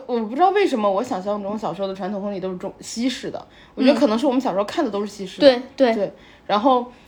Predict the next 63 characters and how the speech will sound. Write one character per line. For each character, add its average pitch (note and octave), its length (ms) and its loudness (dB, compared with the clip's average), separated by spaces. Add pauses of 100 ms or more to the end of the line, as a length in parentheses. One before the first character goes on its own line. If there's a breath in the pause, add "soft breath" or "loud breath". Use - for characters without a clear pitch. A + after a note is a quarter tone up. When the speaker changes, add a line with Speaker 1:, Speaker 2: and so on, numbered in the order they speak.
(120)
Speaker 1:
加 C#4 140 -4
上 C4 180 0
我 G3+ 80 -2
爸 G#3+ 140 -2
妈 A#3 180 0
结 A3 160 -2
婚 A3+ 160 -4
的 A#3+ 120 -2
时 G3+ 80 -4
候， F#3+ 80 2
我 F#3+ 40 2
妈 F#3+ 160 -4
说 A#3+ 140 -4
他 B3 140 -4
们 B3+ 80 -2
是 A#3 100 -4
没 E3 140 -4
办 A#3 180 0
婚 F3+ 160 -6
礼 C#3 80 -10
的。 - 100 -16 (140)
Speaker 2:
嗯， B3 360 2
Speaker 1:
嗯。 C#4 60 -6
Speaker 2:
我 G3 120 -2
爸 A#3+ 160 0
妈 A#3+ 120 -4
也 A#3 140 -6
是。 - 180 -16 (220)
Speaker 1:
对， G3+ 220 -2
就， F#3 200 -10 (380)
就 G3 140 -4 (120)
可 A3 140 -6
能 F#3+ 160 -2
你 G3 60 -6
就 G3 100 -6
没 G3+ 100 -4
有 G#3 80 -2
任 G#3 80 2
何 G#3+ 60 0
参 G3+ 260 -4
照， G3 180 -2
小 F#3 180 -4
时 G3+ 40 -2
候 A3+ 80 2
家 A#3 180 4
庭 A#3+ 140 -4
相 A3 240 0
簿 G3+ 80 -2
也 E3 140 0
没 A2+ 220 -8
有， D#3+ 140 -6 (840 soft breath)
然 F#3 120 -4
后 G#3 80 -2
就， G3+ 140 -2
Speaker 2:
嗯， F3 80 -2
嗯。 - 60 -6
Speaker 1:
就 F#3+ 120 -6
没 F#3 120 -4
有 F#3 120 -2
什 F#3+ 120 -10
么 C#3+ 160 -10
那 G#3+ 140 -8
个， A3 200 0